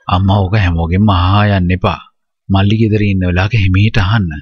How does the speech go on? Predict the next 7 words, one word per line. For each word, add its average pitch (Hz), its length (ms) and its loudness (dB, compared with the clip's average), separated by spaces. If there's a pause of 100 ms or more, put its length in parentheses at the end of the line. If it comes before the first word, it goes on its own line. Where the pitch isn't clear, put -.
(920)
සක්විති 92 500 -2
ඉන්නේ 101 200 2
ගෙදරින් 98 360 0
පිටව 92 260 -2
යන්නට 95 320 -2
නොහැකි 98 420 0
වේ. 73 200 -4